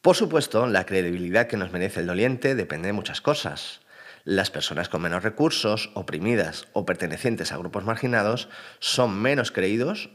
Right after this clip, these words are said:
o su dolor nos parece menos digno de consideración. No es casualidad que una enfermedad como la fibromialgia, mayoritariamente femenina, no fuera reconocida por la medicina hasta los años setenta del siglo pasado.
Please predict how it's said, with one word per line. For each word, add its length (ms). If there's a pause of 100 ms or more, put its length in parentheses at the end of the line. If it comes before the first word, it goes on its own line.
o 100
su 120
dolor 240
nos 160
parece 300
menos 280
digno 280
de 80
consideración. 720 (920)
No 360
es 80
casualidad 720 (300)
que 180
una 120
enfermedad 420
como 180
la 100
fibromialgia, 960
mayoritariamente 840
femenina, 640 (400)
no 280
fuera 360
reconocida 640
por 120
la 60
medicina 460
hasta 220
los 140
años 200
setenta 380
del 100
siglo 240
pasado. 420